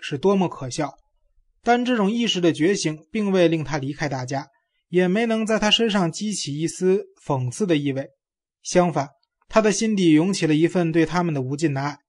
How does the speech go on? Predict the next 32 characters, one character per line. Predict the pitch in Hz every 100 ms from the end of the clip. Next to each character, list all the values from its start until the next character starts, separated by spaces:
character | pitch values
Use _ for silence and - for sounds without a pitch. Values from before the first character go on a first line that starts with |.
| _ _ _ _
就 | - 262
像 | 233 247
是 | 208 208
对 | 233 214
患 | - 233 202
上 | 208
了 | 160
不 | 151 196
治 | 214
之 | 185 220
症 | 220 214
的 | 160
病 | 220 196
人 | 143 143
产 | - 127
生 | 135 135
的 |
那 | 131 131
种 | 135 139
爱。 | 139 - _ _ _ _ _ _ _
是 | - - 190
的， | 151 - _ _ _ _ -
伟 | 170
大 | 202 220
进 | 202 214
军 | 214 233 - -
就 | 190 190
要 | 180
到 | 165 170 151
尽 | 165 170
头 | 131 135 139
了， | 151